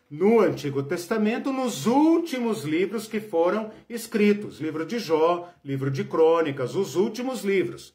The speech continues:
Se você pegar uma Bíblia hebraica, você vai ver que o livro de Jó, o livro de, ahn, o que que eu falei aqui agora? Jó e, ah, Crônicas, né, que é basicamente as únicas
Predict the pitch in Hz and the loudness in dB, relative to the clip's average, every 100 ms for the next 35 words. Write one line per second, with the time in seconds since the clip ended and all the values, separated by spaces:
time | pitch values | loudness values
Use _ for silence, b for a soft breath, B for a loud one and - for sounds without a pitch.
0 | _ _ _ 151 147 139 151 160 135 135 | _ _ _ -8 -6 -4 -2 0 2 0
1 | 120 120 139 147 135 120 120 113 123 143 | 0 -2 -2 -2 -4 -6 -8 -6 -2 -2
2 | 170 151 143 160 - 240 B B B 196 | 0 2 2 2 0 -2 B B B -4
3 | 190 190 208 220 147 143 - 131 131 175 | 0 -2 0 -2 -2 -2 -2 -4 -4 -6
4 | 202 226 156 147 156 151 139 B B B | -6 -6 0 2 2 2 -2 B B B
5 | 135 127 160 156 151 139 131 135 131 127 | -10 -4 -4 -2 -4 -4 -4 -4 -2 -2
6 | 123 117 110 B B _ 131 120 117 113 | -2 -2 -4 B B _ -14 -12 -10 -10
7 | 110 110 101 98 92 87 67 _ _ _ | -10 -12 -14 -16 -18 -20 -20 _ _ _
8 | _ _ 135 131 120 107 110 131 135 98 | _ _ -14 -12 -10 -12 -10 -10 -10 -12
9 | 92 120 131 143 123 165 - _ _ - | -10 -8 -6 -6 -6 -6 -8 _ _ -20
10 | - - 202 185 190 196 240 240 - 147 | -4 4 6 8 6 4 4 2 0 -4
11 | 156 185 156 123 139 165 170 143 139 135 | -2 0 -2 0 0 0 -2 -4 -2 -2
12 | 135 107 147 185 180 151 127 | -4 -4 -2 -2 -2 -4 -4